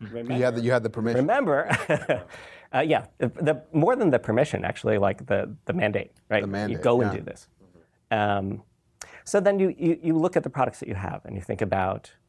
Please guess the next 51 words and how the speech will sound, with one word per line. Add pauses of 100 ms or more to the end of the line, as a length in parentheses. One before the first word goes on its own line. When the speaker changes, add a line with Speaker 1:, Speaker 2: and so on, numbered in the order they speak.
(160)
Speaker 1:
I
think
each
designer
kind
of
looked (180)
at,
at
the,
the,
the
scope
of
what
they
were
responsible
for, (500)
uh,
and
tried
to
think
about,
"Okay, (120)
how
do, (280)
where
can
I
start
to
infuse
more
of
this?
Or
where
can
I
think
about (220)
what
some
of
the, (160)
the
opportunities (160)
would
be?"